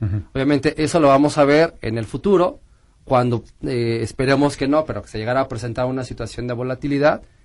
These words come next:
Speaker 2: ahí es cuando vamos a ver cómo esta trayectoria nueva de inversión hace que el impacto hacia los fondos de pensiones en las ciefores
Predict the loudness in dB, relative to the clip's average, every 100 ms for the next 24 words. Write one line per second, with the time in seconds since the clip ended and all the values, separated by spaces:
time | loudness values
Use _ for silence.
0 | _ _ -2 -2 -2 0 2 0 -2 -2
1 | -4 -2 -2 0 0 0 -4 -2 -2 -4
2 | -4 -2 0 0 2 2 4 2 2 -4
3 | -4 -4 -2 -2 -4 -16 _ _ _ _
4 | _ _ 2 2 2 -2 -2 -4 _ _
5 | _ _ -4 2 2 2 -2 -2 -2 0
6 | 0 0 0 -2 -2 -2 -4 -2 -4 -4
7 | -4 -2 0 0 -2 -4 -6 -4 -4 -4
8 | -6 -10 -8 -4 -4 -6 -10 -14 -10 -8
9 | 0 2 2 -2 -12